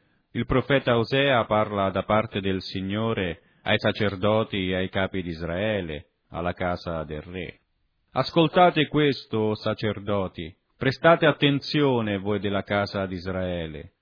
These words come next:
porgete l'orecchio, o casa del re,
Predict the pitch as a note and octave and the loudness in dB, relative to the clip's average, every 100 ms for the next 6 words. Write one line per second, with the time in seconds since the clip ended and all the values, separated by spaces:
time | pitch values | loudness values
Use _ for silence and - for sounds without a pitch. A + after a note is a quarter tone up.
0 | _ _ _ B2 B2 A#2+ C#3 C3+ B2+ A#2+ | _ _ _ 0 2 6 6 6 2 4
1 | A#2 C3 A#2 - - E2+ D#2 D#2+ F#2 - | 4 2 0 -4 -12 -8 -8 -6 -6 -2
2 | F#2+ F2+ F#2 F2 E2+ D#2+ E2 D2+ - | -2 -2 -6 -6 -8 -8 -10 -12 -14